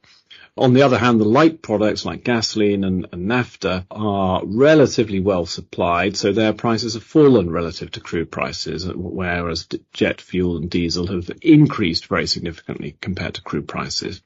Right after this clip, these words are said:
And I think this tightness in the middle distillates is a particular s-, concern as we head into the Northern Hemisphere winter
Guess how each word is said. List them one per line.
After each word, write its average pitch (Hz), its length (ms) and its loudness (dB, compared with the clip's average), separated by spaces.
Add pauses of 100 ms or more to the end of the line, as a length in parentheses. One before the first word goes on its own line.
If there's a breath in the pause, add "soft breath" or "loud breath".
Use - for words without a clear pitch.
(220)
And 120 200 6
I - 80 0
think 185 160 6
this 151 180 2
tightness 151 460 0
in 139 60 2
the 135 60 6
middle 131 280 4
distillates 131 500 0
is 101 100 -4
a 104 60 -6
particular 110 460 -4
s-, 104 160 -6
concern 110 640 2
as 98 160 -4
we 104 80 2
head 107 260 0
into 98 300 0
the 95 120 2
Northern 98 360 2
Hemisphere 95 580 -2
winter 101 580 0